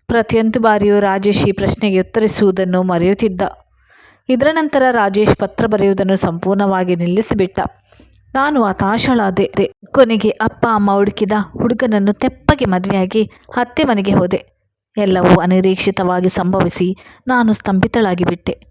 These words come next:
ಆ ರಾತ್ರಿ ನಾನು ನನ್ನ ಮಲಗುವ ಕೋಣೆ ಪ್ರವೇಶಿಸಿ ಬೆರಕಾದೆ. ವಿಶಾಲವಾದ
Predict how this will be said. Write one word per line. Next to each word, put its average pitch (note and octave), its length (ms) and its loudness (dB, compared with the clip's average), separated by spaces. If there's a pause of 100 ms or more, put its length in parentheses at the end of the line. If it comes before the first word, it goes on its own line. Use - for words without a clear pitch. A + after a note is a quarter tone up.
(500)
ಆ C4 100 0
ರಾತ್ರಿ C#4 340 0
ನಾನು G#3+ 280 0
ನನ್ನ G3 220 0
ಮಲಗುವ A3 420 0
ಕೋಣೆ F#3+ 300 -2
ಪ್ರವೇಶಿಸಿ F#3+ 560 -2
ಬೆರಕಾದೆ. F#3 580 -4 (640)
ವಿಶಾಲವಾದ G3+ 680 0